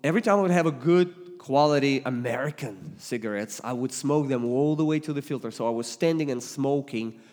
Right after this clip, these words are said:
all the way to the filter, trying to, as usually. And all of a sudden, in the middle of this cigarette thing, I, like, all of a sudden, I'm like, "What the?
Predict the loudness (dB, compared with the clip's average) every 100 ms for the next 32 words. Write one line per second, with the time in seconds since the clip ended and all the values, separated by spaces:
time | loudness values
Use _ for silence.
0 | -20 _ _ 2 4 6 4 4 4 2
1 | 2 -2 -4 -4 -2 0 0 -4 -4 -6
2 | -10 -20 _ _ -6 0 2 2 -2 -6
3 | -6 -4 -2 -2 -4 -6 -8 -12 -20 _
4 | _ _ _ _ -6 -4 -4 -4 -2 0
5 | 0 0 0 0 0 0 -2 -4 -6 -8
6 | -4 -2 -2 -4 -8 -8 -8 -8 -10 -12
7 | _ _ _ -12 -8 -8 -8 -6 -4 -6
8 | -8 -20 _ _ _ _ _ _ -12 -10
9 | -10 -8 -10